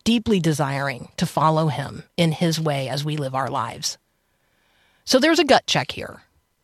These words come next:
Do you really honestly want, desire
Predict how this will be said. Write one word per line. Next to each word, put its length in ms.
Do 120
you 120
really 320
honestly 500
want, 640
desire 800